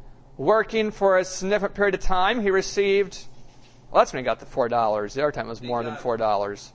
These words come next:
Speaker 2: yeah, he got
Speaker 1: Work,
Speaker 2: four dollars for the week. And then
Speaker 1: working in the Depression, he ended up getting for a long period of time four dollars cash and then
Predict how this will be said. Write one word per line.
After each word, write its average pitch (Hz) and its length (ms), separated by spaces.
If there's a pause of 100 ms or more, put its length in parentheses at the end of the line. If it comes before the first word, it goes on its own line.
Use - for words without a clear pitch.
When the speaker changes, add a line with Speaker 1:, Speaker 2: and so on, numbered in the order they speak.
Speaker 2:
yeah, - 60 (160)
he - 60
got 117 240 (580)
Speaker 1:
Work, 196 320
Speaker 2:
four 143 200
dollars 123 500
for 113 80
the 104 120
week. 110 300 (380)
And - 120
then - 320
Speaker 1:
working 226 320
in 202 120
the 170 80
Depression, 202 600
he 180 100
ended 196 140
up 185 140
getting 180 300
for 180 140
a 170 60
long 180 160
period 175 200
of 156 60
time 175 480 (440)
four 226 280
dollars 208 440
cash 214 580
and 180 180
then 202 400